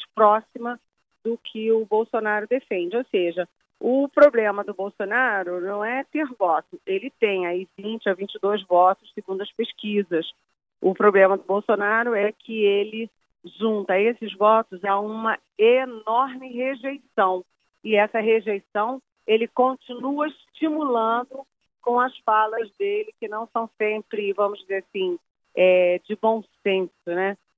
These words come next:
Então, ele tem que cuidar disso, porque não adianta ele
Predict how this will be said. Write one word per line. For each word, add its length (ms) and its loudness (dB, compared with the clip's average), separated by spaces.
Então, 380 2
ele 180 -4
tem 180 -4
que 100 -10
cuidar 400 2
disso, 280 -10
porque 240 -8
não 120 -2
adianta 560 -2
ele 420 -4